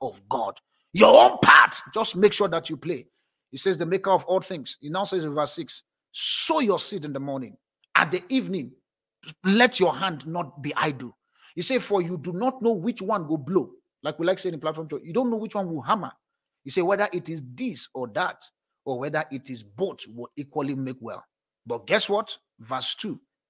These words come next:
invest in seven places. Invest in seven places. Invest in seven places. I like one of the prophetic word, um, what he called, um, I think it was Elijah, gave to that very particular woman who ran to come and,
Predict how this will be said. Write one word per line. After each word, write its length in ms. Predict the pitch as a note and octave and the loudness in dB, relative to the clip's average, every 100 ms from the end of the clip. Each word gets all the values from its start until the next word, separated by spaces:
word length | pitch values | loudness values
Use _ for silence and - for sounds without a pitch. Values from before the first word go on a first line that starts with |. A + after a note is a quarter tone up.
| _ | _
invest 720 | C#3+ B2 A2 D#3+ E3+ - - - _ - | -10 -10 -4 -2 -2 -4 -6 -12 _ -14
in 140 | A#2 | -4
seven 380 | - C3+ A#2 A#2+ | -2 0 -2 -8
places. 600 | A#2 G#2 - - - - _ _ _ _ _ E3 | -10 -12 -14 -16 -18 -20 _ _ _ _ _ -4
Invest 680 | B2+ A2+ C3 F3 - - _ _ - | -2 -4 -2 -2 -4 -8 _ _ -8
in 120 | B2+ | -8
seven 320 | - A#2+ B2 | -6 -6 -8
places. 540 | B2 A2+ - G2 - - _ _ _ _ | -8 -10 -10 -12 -14 -14 _ _ _ _
Invest 680 | C3+ C3+ G#2+ G3+ D#3+ - - - | -2 0 -2 -2 -2 -6 -10 -10
in 140 | B2+ | -8
seven 280 | - C3 C3 | -6 -6 -6
places. 520 | C3 A#2 - - - _ _ - | -8 -8 -10 -14 -16 _ _ 0
I 80 | C#3 | 4
like 220 | D3+ F#3 F#3 | 6 6 6
one 140 | F3+ | 2
of 80 | D#3 | 0
the 80 | D#3+ | -2
prophetic 460 | E3 F3 E3+ F#3 | -2 -2 -4 -4
word, 320 | D#3 F3 E3 - - - | 2 2 2 -8 -20 -8
um, 120 | D#3 D#3 | 0 2
what 140 | E3 | 2
he 60 | E3+ | 0
called, 360 | D3+ D3 - - _ - _ D#3 | 0 0 -2 -12 _ -20 _ 4
um, 280 | D#3 D3+ | 6 6
I 40 | D3 | 4
think 140 | G3 | 0
it 40 | E3+ | 0
was 120 | D3 | 0
Elijah, 540 | D3 E3 E3+ C#3+ A#2 - | 2 2 2 -2 -4 -12
gave 200 | C#3 E3+ | -4 -2
to 100 | E3+ | 2
that 160 | D#3+ D3+ | 2 4
very 120 | E3 | 2
particular 340 | D#3+ - E3+ D#3+ | -2 -2 0 0
woman 240 | D#3+ D3+ | -2 -2
who 180 | D#3 D#3 | -2 0
ran 220 | D3 D3+ | -2 -2
to 80 | D3+ | -6
come 180 | D#3+ D3+ | -6 -6
and, 180 | C#3 | -6